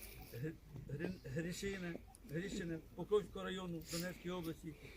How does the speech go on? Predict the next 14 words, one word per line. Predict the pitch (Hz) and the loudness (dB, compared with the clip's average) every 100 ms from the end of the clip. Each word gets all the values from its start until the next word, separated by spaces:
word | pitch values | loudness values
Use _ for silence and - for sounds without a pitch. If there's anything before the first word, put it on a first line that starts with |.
| - | -4
під | 165 208 | 0 2
час | 190 | 2
виконання | 175 185 180 185 170 | 0 -2 0 2 2
бойового | 160 175 175 180 151 | 2 2 4 2 2
завдання | 160 160 160 170 175 - - - - - | 2 4 2 2 0 -6 -8 -8 -8 -2
старший | 185 190 - 170 | 2 4 4 -2
солдат | 180 175 175 170 - - - - | 0 2 4 4 2 -4 -6 -2
Стрілецький | 160 180 190 - 170 170 | 2 6 4 4 -2 2
Іван | 170 170 | 4 6
Альбертович | 160 156 170 165 160 151 - - - 147 | 6 8 6 6 2 0 -4 -8 -8 -2
внаслідок | 156 180 190 170 165 165 | 0 0 0 -2 -2 -2
удару | 151 180 175 151 131 - - | 4 6 6 4 -2 -6 -8
дрону | 131 170 196 175 | 2 4 6 4
камікадзе | 165 165 160 180 175 156 151 | 2 2 2 2 0 0 -4